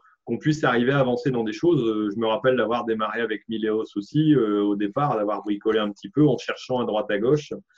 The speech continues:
Euh, avec Farmstar, bah, tous les ans, quand tu redémarres, bah, c'est un petit peu, un petit peu délicat. Alors là, je viens de citer, moi, les, les deux O A D sur lesquels, euh,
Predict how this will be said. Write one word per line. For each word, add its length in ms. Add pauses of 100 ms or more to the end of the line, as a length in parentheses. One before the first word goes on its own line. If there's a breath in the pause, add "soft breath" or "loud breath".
(320 soft breath)
Euh, 240
avec 220
Farmstar, 540
bah, 160
tous 120
les 200
ans, 140
quand 200
tu 120
redémarres, 480
bah, 120
c'est 160
un 100
petit 220
peu, 580 (400 loud breath)
un 120
petit 200
peu 140
délicat. 380
Alors 220
là, 120
je 60
viens 120
de 40
citer, 360
moi, 220
les, 220 (320 soft breath)
les 140
deux 300
O 100
A 80
D 220
sur 200
lesquels, 380
euh, 200